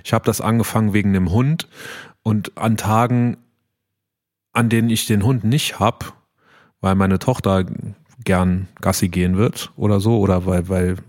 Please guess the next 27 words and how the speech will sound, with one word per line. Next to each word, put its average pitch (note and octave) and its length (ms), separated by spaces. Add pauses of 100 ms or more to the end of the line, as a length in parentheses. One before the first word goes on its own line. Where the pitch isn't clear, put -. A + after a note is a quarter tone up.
weiß G2 220
ich F#2+ 120
nicht, F#2+ 260
meine F2+ 180
Tochter F#2 540
mittags G#2 460
irgendwo F#2+ 420
sich F#2+ 220
im F#2+ 240 (180)
Park G#2 340
sowieso G#2 380
verabredet - 600
hat, - 180 (580)
dann G2 160
hole B2 120
ich A2+ 100
den G#2 100
Hund A2+ 140
nicht A2 160
mit, A#2+ 120
dann G#2 120
komme A#2+ 140
ich G2 60
aber E2+ 120
trotzdem F#2 320
zu - 120
Fuß. - 480